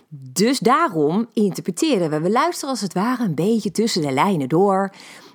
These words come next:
En daar geven we dan een soort van betekenis aan.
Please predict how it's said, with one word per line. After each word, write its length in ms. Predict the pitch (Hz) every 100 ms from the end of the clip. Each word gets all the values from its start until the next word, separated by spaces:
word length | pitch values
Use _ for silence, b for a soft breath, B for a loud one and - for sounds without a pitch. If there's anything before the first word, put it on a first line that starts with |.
| B
En 200 | 190 214
daar 260 | 202 240 254
geven 380 | - 220 208 190
we 60 |
dan 100 | 175
een 60 | 170
soort 220 | 185 170
van 140 | 170
betekenis 580 | 151 - 180 151 135 127
aan. 340 | 147 120 -